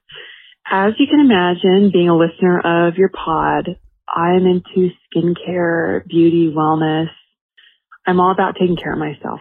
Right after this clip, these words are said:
okay? And I want to improve myself and feel good. Um, my husband, who I love so much, he's the love of my life. He is a lot older than me. He's twenty years older than me. And, you know, he's kinda got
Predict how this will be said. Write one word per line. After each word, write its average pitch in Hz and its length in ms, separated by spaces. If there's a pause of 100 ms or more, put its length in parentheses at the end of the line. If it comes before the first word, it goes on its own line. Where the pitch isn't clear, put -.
okay? 156 420 (680)
And 190 100
I 202 40
want 196 180
to 202 40
improve 170 340
myself - 540 (180)
and 151 220
feel 156 180
good. 139 300 (480)
Um, 175 320 (100)
my 180 260
husband, 240 760 (840)
who 196 120
I 180 120
love 175 360 (440)
so 196 220
much, 175 320
he's 185 180
the 180 80
love 175 200
of 185 60
my 190 140
life. 170 320 (840)
He 247 160
is 240 200
a 226 40
lot 208 220
older 165 280
than 170 180
me. 147 260
He's 156 180 (280)
twenty 202 240
years 165 260
older 156 220
than 151 140
me. 156 360 (920)
And, 233 120
you 240 80
know, 247 140
he's 254 200
kinda 330 340
got 320 160